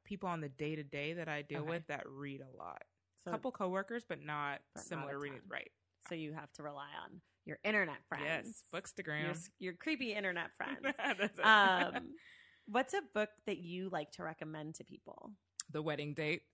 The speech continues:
Speaker 1: I'm prob-,
Speaker 2: Okay.
Speaker 1: you'll probably hear me say
Speaker 2: You're
Speaker 1: this
Speaker 2: gonna
Speaker 1: book
Speaker 2: talk
Speaker 1: a
Speaker 2: about this
Speaker 1: hundred
Speaker 2: book a
Speaker 1: times.
Speaker 2: lot.
Speaker 1: Yes.
Speaker 2: Okay, I feel like by the end of this, I'm gonna have to read
Speaker 1: Read
Speaker 2: it just
Speaker 1: it.
Speaker 2: to see
Speaker 1: Yeah.
Speaker 2: if it's any good.
Speaker 1: And
Speaker 2: So I
Speaker 1: you're
Speaker 2: can
Speaker 1: gonna
Speaker 2: get back
Speaker 1: hate
Speaker 2: to
Speaker 1: it.
Speaker 2: you and be like,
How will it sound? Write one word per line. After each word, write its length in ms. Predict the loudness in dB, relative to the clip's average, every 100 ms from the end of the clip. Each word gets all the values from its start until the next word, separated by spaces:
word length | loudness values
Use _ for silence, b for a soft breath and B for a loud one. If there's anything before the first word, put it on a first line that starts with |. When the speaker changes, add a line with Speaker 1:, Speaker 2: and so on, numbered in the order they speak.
| -4
Speaker 1:
I'm 140 | -2
prob-, 100 | 2
Speaker 2:
Okay. 80 | 4
Speaker 1:
you'll 120 | 2
probably 420 | 4 2 4 -4
hear 160 | -4 -4
me 140 | -4
say 100 | -2
Speaker 2:
You're 140 | 2 2
Speaker 1:
this 100 | 6
Speaker 2:
gonna 140 | 6
Speaker 1:
book 0 |
Speaker 2:
talk 80 | 8
Speaker 1:
a 20 |
Speaker 2:
about 100 | 8
this 160 | 10 10
Speaker 1:
hundred 0 |
Speaker 2:
book 20 |
a 120 | 10
Speaker 1:
times. 80 | 8
Speaker 2:
lot. 140 | 8
Speaker 1:
Yes. 260 | 10 12 12
Speaker 2:
Okay, 180 | 10 8
I 100 | 6
feel 120 | 6 4
like 80 |
by 100 | 4
the 80 | 2
end 120 | 2 2
of 20 |
this, 120 | -2 -2
I'm 120 | -2
gonna 120 | -2
have 120 | -6
to 100 | -6
read 140 | -6 2
Speaker 1:
Read 180 | 10 12
Speaker 2:
it 100 | 12
just 60 | 10
Speaker 1:
it. 40 | 6
Speaker 2:
to 20 |
see 100 | 2
Speaker 1:
Yeah. 120 | 8 10
Speaker 2:
if 60 |
it's 80 | 10
any 160 | 6 2
good. 180 | 0 6
Speaker 1:
And 100 | 8
Speaker 2:
So 60 |
I 40 | 10
Speaker 1:
you're 80 |
Speaker 2:
can 120 | 10 10
Speaker 1:
gonna 100 | 12
Speaker 2:
get 60 |
back 80 | 12
Speaker 1:
hate 80 | 12
Speaker 2:
to 60 |
Speaker 1:
it. 100 | 12
Speaker 2:
you 60 | 8
and 80 | 10
be 60 |
like, 100 | 10